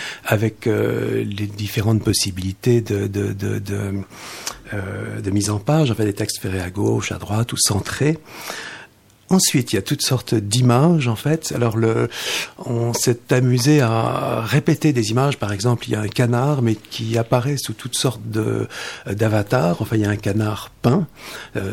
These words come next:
une peinture un peu ancienne, puis une, un canard photographié, euh, un canard, euh, dessiné. Euh, même chose pour une pomme, et cetera.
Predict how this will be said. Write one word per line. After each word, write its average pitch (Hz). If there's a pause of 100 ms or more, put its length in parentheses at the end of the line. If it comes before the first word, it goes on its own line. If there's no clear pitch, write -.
une 101
peinture 98
un 98
peu 110
ancienne, 139
puis 104
une, 104
un 104
canard 107
photographié, 131 (640)
euh, 120 (180)
un 120
canard, 123
euh, 101
dessiné. 127 (760)
Euh, 107
même 120
chose -
pour 101
une 101
pomme, 131
et -
cetera. 135